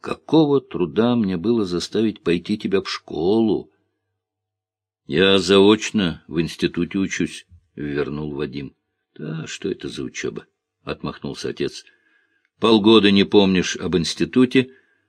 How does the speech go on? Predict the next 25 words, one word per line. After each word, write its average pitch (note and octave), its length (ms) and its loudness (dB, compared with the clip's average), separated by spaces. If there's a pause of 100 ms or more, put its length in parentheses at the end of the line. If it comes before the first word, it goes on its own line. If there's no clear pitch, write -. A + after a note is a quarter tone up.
(140)
а F#2 140 -2
в - 80 -6
сессию G2+ 680 4 (260)
нахватываешь G2 1000 2
сбору F#2+ 600 4
по E2+ 180 -2
сосенке A2+ 680 2
и - 240 -2
бежишь E2 560 -4
экзамены D2+ 520 -4
сдавать. D2 460 -4 (1000)
Сейчас - 500 -6
многие F2+ 500 -2
работают E2+ 600 0
и E2 40 0
учатся. - 560 -6 (920)
А B2 140 -12
ты, C#3+ 280 2
браток, B2 720 -2
и C3+ 160 -2
не C#3 140 -6
работаешь, A2 840 -6
и G#2+ 120 -4
не G#2+ 140 -6
учишься», — - 600 -10